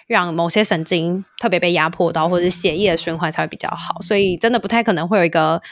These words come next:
绝对完美的工作的一个姿势，或者是绝对完美的椅子。我觉得只会有各种大家很不完美的坐姿，就是脊椎会歪掉，手不放好，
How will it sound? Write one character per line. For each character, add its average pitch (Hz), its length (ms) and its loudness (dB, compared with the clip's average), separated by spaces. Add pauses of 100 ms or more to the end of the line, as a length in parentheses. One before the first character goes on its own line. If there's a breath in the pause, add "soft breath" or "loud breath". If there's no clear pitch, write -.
(120)
绝 202 140 2
对 294 100 6
完 190 200 6
美 180 160 2
的 90 280 0 (220 loud breath)
工 202 220 2
作 196 180 4
的 147 220 0
一 - 80 0
个 175 180 2
姿 202 220 0
势， - 360 0
或 202 140 4
者 151 100 0
是 175 400 0
绝 160 120 0
对 208 100 4
完 165 180 2
美 151 140 -6
的 160 100 -2
椅 - 280 -4
子。 - 200 0 (300 loud breath)
我 180 100 2
觉 190 120 2
得 220 100 6
只 180 180 -6
会 240 160 2
有 170 240 2
各 180 280 4
种 - 280 -2
大 190 140 4
家 175 140 2
很 156 180 -4
不 180 120 2
完 147 120 2
美 147 160 -4
的 - 100 -4
坐 175 280 2
姿， - 360 -6 (200 loud breath)
就 160 100 -4
是 165 260 -2
脊 - 280 -8
椎 208 120 0
会 214 120 6
歪 208 240 2
掉， 190 360 0
手 - 160 -2
不 170 140 -8
放 190 320 0
好， 175 300 0